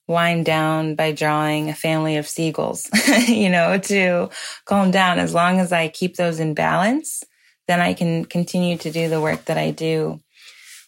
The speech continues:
With the museum, it's an example of something that I would have never thought to ask for myself, for seventy-five feet of wall space, but that someone else presented to me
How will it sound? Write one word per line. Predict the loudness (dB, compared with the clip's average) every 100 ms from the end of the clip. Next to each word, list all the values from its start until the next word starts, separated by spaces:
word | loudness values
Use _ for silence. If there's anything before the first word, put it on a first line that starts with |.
| -4
With | 2
the | 4
museum, | 4 4 4 4 4 2 2 0 -4 -10 -10 -4
it's | -4 0
an | 2
example | 2 2 2 2 0 0 0 0
of | 2 2 0 -2 -6 -14 -20 _ _ _ _ _ -12
something | 0 4 4 4 4 4
that | 4
I | 2 0
would | -2 0
have | 0 0
never | 2 2 2 0 -2
thought | -2 0 0 0 -4
to | -6 -2
ask | 0 0 -2 -8 -8
for | -2
myself, | 0 0 -2 -4 -2 0 -2 -6 -14 -20 _ _ _ _ _ _ _
for | -4 -4
seventy-five | 0 2 2 2 0 0 0 -2
feet | -4 -2
of | -2 0
wall | 0 0
space, | -2 -2 0 -2 -6 -10 -6
but | -2
that | 0 0
someone | -2 -2 2 2 2
else | 0 -2
presented | -2 -4 0 -2 -2 -6 -6
to | -4
me | 0 0 0 0 0 -2